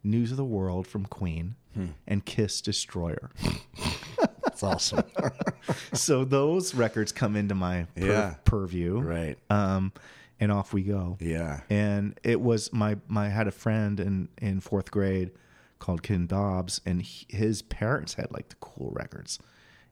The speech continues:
Speaker 1: And I borrowed from him Kiss Alive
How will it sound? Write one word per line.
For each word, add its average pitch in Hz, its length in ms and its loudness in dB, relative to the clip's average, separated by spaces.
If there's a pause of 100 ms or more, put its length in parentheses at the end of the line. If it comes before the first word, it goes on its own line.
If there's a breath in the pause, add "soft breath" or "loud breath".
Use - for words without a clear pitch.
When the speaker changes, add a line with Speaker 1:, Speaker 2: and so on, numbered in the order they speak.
Speaker 1:
And 95 200 -2
I 107 160 0
borrowed 101 520 0
from 98 160 -2
him 92 440 0
Kiss - 280 -2
Alive 90 500 -2